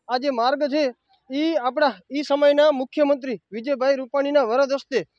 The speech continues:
આ જે રસ્તાનું લોકાર્પણ કરવામાં આવ્યું હતું. તો મિત્રો, તમે જોઈ શકો છો દ્રશ્યોમાં, છ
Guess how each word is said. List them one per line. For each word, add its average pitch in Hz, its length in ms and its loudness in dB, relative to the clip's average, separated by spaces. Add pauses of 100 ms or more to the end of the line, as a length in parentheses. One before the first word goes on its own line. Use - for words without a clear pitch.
(320)
આ 262 160 2
જે 294 300 4
રસ્તાનું 233 680 -2 (140)
લોકાર્પણ 262 540 0
કરવામાં 269 360 2
આવ્યું 254 160 2
હતું. 285 160 -8 (300)
તો 262 60 -4
મિત્રો, 285 260 -4
તમે 311 180 2
જોઈ 277 220 4
શકો 285 260 4
છો 247 140 2
દ્રશ્યોમાં, 240 540 -4 (500)
છ - 0 -